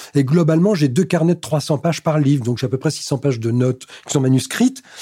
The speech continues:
Et c'est, c'est, et la particularité de ces notes, c'est que je ne les relis quasiment jamais.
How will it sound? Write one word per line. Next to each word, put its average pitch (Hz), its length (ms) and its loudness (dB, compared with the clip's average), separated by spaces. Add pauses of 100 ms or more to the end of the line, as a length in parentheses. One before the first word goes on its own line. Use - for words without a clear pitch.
(220)
Et 156 80 4
c'est, 190 160 0
c'est, - 180 -6
et 185 140 4
la 180 180 4
particularité 196 560 0
de 175 60 -8
ces 175 100 2
notes, 226 160 2
c'est - 80 -4
que 147 80 0
je 143 100 2
ne 160 120 4
les 156 80 4
relis 160 220 0
quasiment 143 360 -2
jamais. 113 320 -6